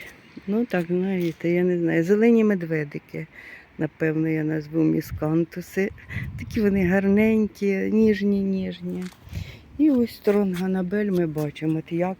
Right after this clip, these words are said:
вона стоїть, прямо стояча стронг Анабель, тому що Анабелька, вона,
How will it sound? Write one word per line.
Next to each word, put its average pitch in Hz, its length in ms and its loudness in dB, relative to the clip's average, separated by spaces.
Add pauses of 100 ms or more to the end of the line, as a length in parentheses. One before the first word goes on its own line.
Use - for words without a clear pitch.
вона 170 360 -4 (520)
стоїть, 170 640 -4
прямо 180 360 0
стояча 156 680 -4
стронг 143 500 -6
Анабель, 160 540 2 (440)
тому 175 240 2
що 180 220 0
Анабелька, 180 800 2
вона, 175 300 4